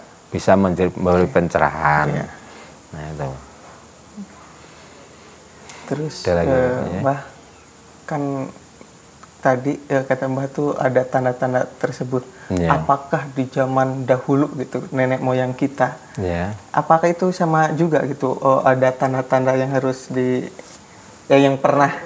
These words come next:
Speaker 2: pernah ini, apa, pernah terjadi gitu dulu?
Speaker 1: Maksudnya yang diterima pada orang-orang dulu kalau
Speaker 2: Iya.
Speaker 1: mau ada musibah.
Speaker 2: Iya.
Speaker 1: Sama saja.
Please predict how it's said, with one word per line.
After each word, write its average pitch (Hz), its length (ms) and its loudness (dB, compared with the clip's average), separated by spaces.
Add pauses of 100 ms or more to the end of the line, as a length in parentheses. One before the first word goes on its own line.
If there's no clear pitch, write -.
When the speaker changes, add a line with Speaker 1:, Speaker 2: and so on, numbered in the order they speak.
(180)
Speaker 2:
pernah 135 380 4
ini, 143 260 2 (200)
apa, 147 220 -2
pernah 139 280 0
terjadi 139 440 4 (120)
gitu 135 160 -2
dulu? 127 220 0 (520)
Speaker 1:
Maksudnya 92 560 4
yang - 20 -4
diterima 95 460 4
pada 98 240 6
orang-orang 92 360 6
dulu 101 260 2
kalau 92 220 6
Speaker 2:
Iya. 90 60 0
Speaker 1:
mau 92 120 6
ada 90 160 2
musibah. 82 400 -2
Speaker 2:
Iya. - 180 -10
Speaker 1:
Sama 135 400 6
saja. 104 480 2